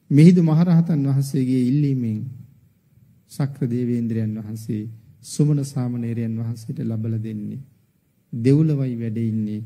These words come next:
යොදුනක් උස මැණික් කරඬුව ඔසවලා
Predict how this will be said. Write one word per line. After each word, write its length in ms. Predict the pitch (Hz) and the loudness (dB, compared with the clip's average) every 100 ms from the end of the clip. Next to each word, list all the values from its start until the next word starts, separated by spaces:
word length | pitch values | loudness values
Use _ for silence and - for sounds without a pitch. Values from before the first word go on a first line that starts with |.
| - _ _ _ - | -14 _ _ _ -6
යොදුනක් 600 | 110 113 139 165 170 170 | 0 4 4 4 2 0
උස 180 | - 131 | -4 -4
මැණික් 340 | 127 120 135 139 | -2 -2 -2 -2
කරඬුව 440 | - 127 120 123 | -6 -6 -4 -6
ඔසවලා 560 | 123 117 139 117 104 | -6 -6 -6 -6 -8